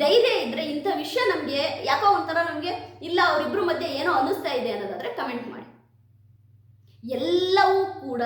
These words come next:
ಸ್ನೇಹಿತರೆ, ಈಗಲೂ ಹೇಳ್ತಾ ಇದ್ದೀನಿ, ಎಲ್ಲವೂ ಕೂಡ ಆಯ್ತಾ ಬಿಗ್ ಬಾಸಿಗೆ ಮಾತ್ರವೇ ಸೀಮಿತ.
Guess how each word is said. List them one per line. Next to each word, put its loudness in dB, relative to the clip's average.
ಸ್ನೇಹಿತರೆ, -6
ಈಗಲೂ -4
ಹೇಳ್ತಾ -2
ಇದ್ದೀನಿ, -4
ಎಲ್ಲವೂ -4
ಕೂಡ 0
ಆಯ್ತಾ -6
ಬಿಗ್ -8
ಬಾಸಿಗೆ 0
ಮಾತ್ರವೇ -2
ಸೀಮಿತ. -2